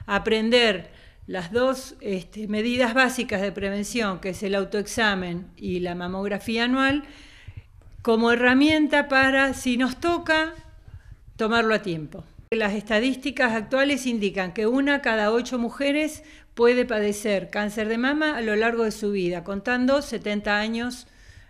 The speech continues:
eh, de vida. Y es una incidencia muy alta en la población, principalmente en la femenina. En los varones,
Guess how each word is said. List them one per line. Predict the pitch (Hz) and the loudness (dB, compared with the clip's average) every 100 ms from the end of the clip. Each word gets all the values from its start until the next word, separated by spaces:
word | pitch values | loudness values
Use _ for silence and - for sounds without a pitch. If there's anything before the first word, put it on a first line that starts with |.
| - - | -20 -14
eh, | 175 165 170 | -6 -4 -2
de | 196 | 2
vida. | 202 185 165 170 - - - - - - _ | 4 2 -2 -6 -8 -18 -20 -20 -20 -20 _
Y | 233 220 226 | -2 4 6
es | 285 294 | 6 2
una | 285 254 247 | 2 4 2
incidencia | 240 208 247 269 302 294 285 | 0 0 0 2 2 2 2
muy | 262 285 | 4 6
alta | 285 233 196 | 4 4 0
en | 180 | -4
la | 175 | -4
población, | 175 175 175 - 170 170 - - - | -4 -4 -6 -6 -6 -8 -14 -20 -2
principalmente | 202 185 208 214 214 240 240 | -2 0 0 2 2 0 2
en | 294 | 2
la | 277 | 2
femenina. | 247 208 185 165 156 165 - - - - - | 0 0 0 -2 -6 -10 -16 -20 -20 -18 -2
En | 208 | 2
los | 214 214 | 4 4
varones, | 233 285 311 339 339 | 6 6 6 4 0